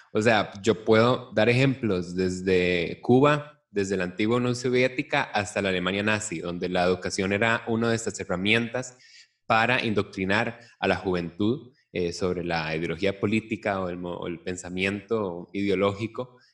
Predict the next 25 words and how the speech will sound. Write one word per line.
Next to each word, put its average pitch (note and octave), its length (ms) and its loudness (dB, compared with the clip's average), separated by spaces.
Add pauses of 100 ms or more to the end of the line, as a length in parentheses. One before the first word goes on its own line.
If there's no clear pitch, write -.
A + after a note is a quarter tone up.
(120)
eh, D#2+ 560 -4
que G2 80 -4
estuviera, E2+ 480 -2
que - 100 -10
fuera G2 220 0
de, F#2+ 200 2
del E2+ 160 -6
Estado, G#2 420 0
¿verdad? E2+ 260 -4 (420)
Eh, G2+ 220 4
entonces A2 320 4
podríamos B2 320 6
hablar C3 160 6
de B2+ 40 -2
todo C3+ 140 8
eso C#3 140 6
y A#2 60 6
en-, A2+ 200 2
es - 320 0
muy C3 200 6
importante - 880 -2 (240)
toma-, G#2+ 340 0
tener G2 220 4
en B2 80 0
cuenta D#3+ 520 2